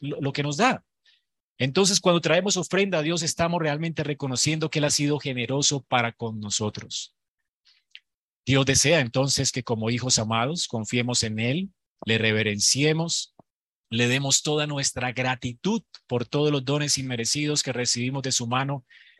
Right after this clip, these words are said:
Pero en A, B, C, D, en cuarto lugar, Él quiere que nos consagremos a Él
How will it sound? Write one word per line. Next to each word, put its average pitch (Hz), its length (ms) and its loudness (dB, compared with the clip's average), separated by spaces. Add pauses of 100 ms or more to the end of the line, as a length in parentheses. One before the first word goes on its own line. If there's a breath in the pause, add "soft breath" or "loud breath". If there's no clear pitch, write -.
(420 soft breath)
Pero 110 360 -4
en 107 460 -4
A, 113 180 -2
B, 110 200 0
C, 131 340 -2
D, 92 220 -6
en 107 160 -4
cuarto 120 260 0
lugar, 156 380 4 (420)
Él 120 160 -2
quiere 135 220 2
que 131 100 -2
nos 120 380 0
consagremos 127 920 0
a 110 140 -2
Él 120 320 -2